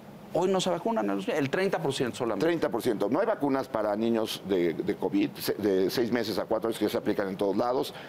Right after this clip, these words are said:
Speaker 2: De cinco a doce años no se acabó de vacunar. Dieron un, eh, Fonsalud presentó un estudio en donde la vacuna del papiloma humano que previene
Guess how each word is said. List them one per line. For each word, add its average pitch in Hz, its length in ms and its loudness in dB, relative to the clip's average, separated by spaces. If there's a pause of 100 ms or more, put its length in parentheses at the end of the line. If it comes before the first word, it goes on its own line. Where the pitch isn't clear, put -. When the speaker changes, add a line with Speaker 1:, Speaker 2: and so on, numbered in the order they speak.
Speaker 2:
De 117 120 0
cinco 135 260 2
a 123 60 2
doce 131 240 0
años 123 200 0
no 113 80 0
se 117 100 -4
acabó 104 300 2
de 98 60 2
vacunar. 107 560 0 (580)
Dieron 165 300 4
un, 151 140 2
eh, 113 360 2 (120)
Fonsalud 120 440 0
presentó 117 420 -2
un 127 140 2
estudio 120 380 2
en 117 80 2
donde 107 180 2
la 98 80 4
vacuna 101 280 2
del 120 60 0
papiloma 117 400 2
humano 113 320 0
que 120 120 2
previene 127 500 2